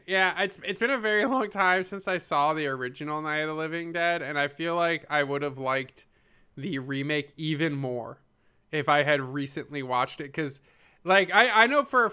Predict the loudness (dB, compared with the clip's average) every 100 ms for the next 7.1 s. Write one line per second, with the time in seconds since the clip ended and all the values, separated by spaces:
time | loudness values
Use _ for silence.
0 | 0 0 2 0 0 -2 -2 0 0 0
1 | 0 -2 -2 -2 -4 -2 -4 -2 -4 -6
2 | -6 -6 -6 0 4 4 4 0 -2 0
3 | 0 -2 -6 -4 0 2 0 2 2 2
4 | 2 -2 -4 -4 -4 -4 -8 -16 -20 _
5 | _ _ _ _ -20 -6 0 2 2 2
6 | 2 -2 2 4 4 2 -2 -2 -2 -6